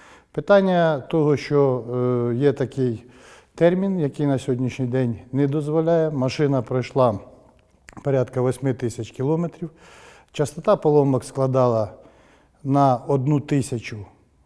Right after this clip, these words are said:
до чотирьох-п'яти поломок, що відповідно до керівних документів повинно було усуватись на місці, продовжувати випробування, тому затягнутий так час.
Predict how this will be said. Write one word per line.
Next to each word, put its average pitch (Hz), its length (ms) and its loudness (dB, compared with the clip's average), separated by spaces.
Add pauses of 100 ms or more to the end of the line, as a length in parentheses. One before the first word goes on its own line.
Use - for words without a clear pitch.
до 131 200 0
чотирьох-п'яти 131 920 -2
поломок, 120 640 -4
що 117 360 -4
відповідно 120 500 -4
до 113 140 -6
керівних 117 400 -4
документів 113 640 -6 (420)
повинно 127 380 2
було 117 340 -4
усуватись 117 600 -4
на 131 60 -4
місці, 185 300 -4
продовжувати 120 800 -4
випробування, 151 460 -4
тому 165 240 -6
затягнутий 120 540 -4
так 104 220 -10
час. - 260 -20